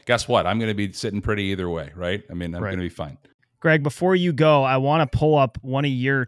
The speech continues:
Speaker 3: tweets, Joe, 'cause I think it's a good summary for some of what you've described. One second here. If you're watching us on YouTube, you can see this. Um, you guys see that? Yeah.
Speaker 2: Yeah.
Speaker 3: So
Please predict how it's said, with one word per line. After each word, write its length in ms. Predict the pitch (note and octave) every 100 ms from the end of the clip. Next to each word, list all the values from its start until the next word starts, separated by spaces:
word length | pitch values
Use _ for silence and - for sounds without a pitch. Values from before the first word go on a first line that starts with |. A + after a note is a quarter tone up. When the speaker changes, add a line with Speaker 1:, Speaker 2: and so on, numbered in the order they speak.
| -
Speaker 3:
tweets, 540 | - C#3 C#3 A#2 -
Joe, 240 | - A2+ G#2+
'cause 100 | A#2+
I 60 |
think 160 | C3+ D3+
it's 80 | B2+
a 60 |
good 180 | A#2 A#2+
summary 680 | - - - B2+ A#2 G#2 F#2+
for 140 | -
some 160 | - B2
of 80 | A2+
what 160 | G#2+
you've 200 | G#2+ G#2
described. 920 | G2 - - - A2 G2+ F2+ F#2 G#2 - _ _ _ _ _ _ _
One 200 | B2 A#2
second 440 | - C3 G#2+ G#2
here. 360 | G#2+ G#2+ G#2+ G#2 - _ _ _
If 100 | -
you're 100 | B2
watching 280 | A2+ A2+ A#2
us 140 | G#2+
on 80 | G#2+
YouTube, 520 | G#2 G#2+ A2 - G#2
you 120 | G2+
can 120 | G2 G2+
see 360 | - - A2
this. 600 | F#2 E2+ - - - - _ _ _ _ _ _ _ _ _ _ _ _ C3
Um, 800 | B2+ B2+ B2+ B2+ B2 A#2+ A#2 G#2 _ _ - _ _ _ _ _ _ _
you 100 | B2
guys 120 | A2+
see 180 | - C3
that? 240 | B2+ B2+ - - _ _ _ _ _ _ _
Yeah. 120 | - A#2+
Speaker 2:
Yeah. 120 | G#2 _ _ _ _
Speaker 3:
So 480 | - D#3+ D3+ D3